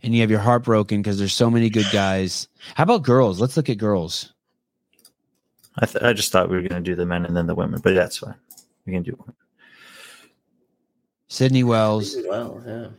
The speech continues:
Speaker 1: Hey, does she have a chance of finally cracking into the games?
Speaker 2: Actually, with what we see here for this field right now, so Amanda Barnhart's in this field, Emily Rolfe, these are obviously, it's not a full field. There's a, and Danny Spiegel's in this field, which are three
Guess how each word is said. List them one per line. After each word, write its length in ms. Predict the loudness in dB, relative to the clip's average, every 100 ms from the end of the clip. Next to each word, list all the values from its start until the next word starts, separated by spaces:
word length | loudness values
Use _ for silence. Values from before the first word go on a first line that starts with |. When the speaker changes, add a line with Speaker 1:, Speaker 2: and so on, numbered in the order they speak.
| -4
Speaker 1:
Hey, 160 | 2 4
does 160 | 4 4
she 140 | 2
have 100 | 2
a 40 | 2
chance 320 | 0 -2 -2
of 100 | -2
finally 280 | -2 -2 0
cracking 380 | -2 -2 -4
into 160 | -4 -2
the 80 | -2
games? 440 | 0 -2 -2 -10 -20 _ _ -4
Speaker 2:
Actually, 420 | -2 2 2 0 _
with 220 | -4 0
what 100 | 2
we 80 | 2
see 220 | 0 0
here 260 | 2 2 2
for 120 | 2
this 220 | 2 2 2
field 260 | 4 4
right 140 | 4 4
now, 200 | 4 4
so 180 | 2
Amanda 300 | 4 6 4 4
Barnhart's 420 | 4 4 2 0
in 80 | -2
this 160 | -2 0
field, 480 | 2 4 4 -2 -10
Emily 280 | -2 2 2
Rolfe, 480 | 2 4 4 2 -4 -4
these 180 | -2
are 80 | 2
obviously, 400 | 2 2 -4 -10 -10
it's 160 | -6
not 120 | -4
a 60 | -4
full 180 | -4 -6
field. 300 | 0 0 4
There's 160 | 4
a, 120 | 2 -2 -4
and 120 | 0
Danny 220 | 2 2
Spiegel's 420 | 0 0 2 2 0
in 80 |
this 160 | -4 -6
field, 340 | -4 -4 -6 _ -20 -20 -20 -4
which 180 | -2 2
are 120 | 2
three 500 | 2 2 4 4 2